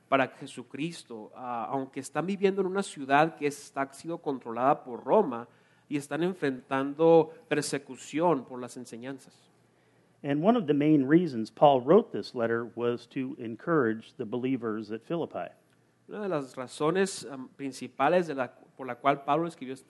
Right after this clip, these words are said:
Speaker 1: esta carta, ah, es para animar a los creyentes en Filipenses.
Speaker 2: So in today's verses, we see some great principles that we can apply in our own lives.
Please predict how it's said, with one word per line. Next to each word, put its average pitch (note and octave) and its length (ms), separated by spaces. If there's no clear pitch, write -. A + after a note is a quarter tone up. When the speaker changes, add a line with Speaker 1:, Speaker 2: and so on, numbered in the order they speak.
Speaker 1:
esta D#3 340
carta, C3+ 580
ah, C3+ 280
es D3+ 100
para F3+ 200
animar C#3 340
a E3+ 60
los E3+ 180
creyentes D#3 600
en C#3 100
Filipenses. B2+ 680
Speaker 2:
So E3 220
in D3+ 80
today's F#3 400
verses, C3+ 460
we C3+ 160
see E3 220
some A#2 220
great C3 300
principles A#2 800
that A#2+ 180
we C3+ 120
can C3+ 180
apply B2 400
in G2+ 120
our G2+ 160
own G#2+ 160
lives. G#2+ 400